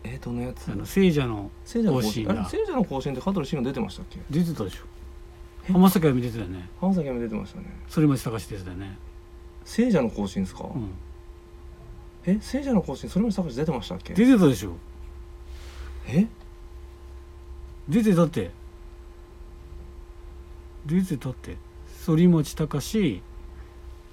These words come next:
Speaker 2: 浜崎あゆみ、
Speaker 1: え、出てないっすよ。
Speaker 2: 出てない？
Speaker 1: 安藤正信。
Speaker 2: 安藤正信か。
Speaker 1: これ勘違いしとるな、
Speaker 2: あ、勘違いか。
Speaker 1: これ。
Speaker 2: あれ、もう一回言って。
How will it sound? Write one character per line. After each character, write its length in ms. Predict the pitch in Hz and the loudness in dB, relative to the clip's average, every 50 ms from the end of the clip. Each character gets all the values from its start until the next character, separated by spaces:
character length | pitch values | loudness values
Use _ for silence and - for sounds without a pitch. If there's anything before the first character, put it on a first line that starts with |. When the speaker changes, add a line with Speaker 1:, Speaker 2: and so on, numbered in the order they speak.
| - - - - - - - - - - - - - | -18 -18 -18 -18 -16 -16 -16 -16 -14 -14 -14 -6 -2
Speaker 2:
浜 180 | 156 151 151 143 | 2 2 2 2
崎 260 | 151 147 127 - 135 | 2 0 -2 -2 -2
あ 40 | 127 131 | -2 -2
ゆ 120 | 131 127 | 0 2
み、 340 | 151 185 196 165 107 92 - - - - - - - - - - - - - - - - - - - - - - - - - - - - - - - - - - - - - - - - | 2 4 4 2 2 -2 -6 -12 -16 -18 -18 -16 -16 -16 -16 -16 -14 -14 -14 -14 -16 -16 -16 -16 -14 -14 -14 -14 -16 -16 -16 -18 -18 -16 -16 -16 -16 -16 -16 -18 -18 -16 -16 -4 0 2
Speaker 1:
え、 160 | 214 233 185 | 2 4 4
出 120 | 180 269 | 2 0
て 140 | 302 - 240 | 0 2 4
な 160 | 214 208 220 | 6 6 6
い 20 | 175 | 4
っ 40 | - | 2
す 140 | - - | -2 -4
よ。 60 | - - | 0 2
Speaker 2:
出 100 | 220 262 | 4 6
て 100 | - - | 8 8
な 60 | - | 8
い？ 20 | - - | 8 8
Speaker 1:
安 40 | 226 | 10
藤 140 | 196 170 | 10 10
正 260 | 151 139 143 - 226 226 | 8 8 4 4 6 6
信。 440 | 226 196 175 147 131 120 113 110 | 8 8 8 8 6 6 4 8
Speaker 2:
安 140 | 170 254 349 | 10 12 12
藤 120 | 277 240 196 | 12 12 12
正 360 | 170 170 160 - 233 233 196 | 12 12 12 12 12 12 12
信 80 | 139 135 | 10 6
か。 180 | - - - - - - - - - - - - - - - - - - - - - | 2 -2 -6 -8 -14 -18 -18 -18 -18 -18 -16 -16 -16 -14 -14 -16 -16 -16 -16 -12 -6
Speaker 1:
こ 100 | - - | -2 -2
れ 80 | 185 190 | 0 2
勘 220 | - - 175 185 | 6 6 8 8
違 20 | |
い 40 | 196 | 8
し 120 | - - 285 | 6 4 0
と 20 | |
る 100 | 320 269 185 165 | 2 4 6 8
な、 200 | 156 180 180 180 | 10 12 12 12
Speaker 2:
あ、 40 | 185 | 12
勘 160 | 233 220 196 | 12 12 12
違 40 | 151 | 12
い 40 | - | 10
か。 180 | - 95 - - - - - - - - - - - - - - - - | 6 0 -6 -8 -12 -14 -16 -16 -16 -16 -16 -16 -16 -16 -16 -16 -12 -8
Speaker 1:
こ 40 | - | -6
れ。 40 | 127 | -4
Speaker 2:
あ 20 | |
れ、 60 | 170 | 0
も 120 | 185 165 151 | 4 4 6
う 40 | |
一 20 | 139 | 6
回 120 | - 139 | 4 2
言 180 | 120 - 160 190 | 2 2 0 0
っ 40 | |
て。 40 | 226 | 0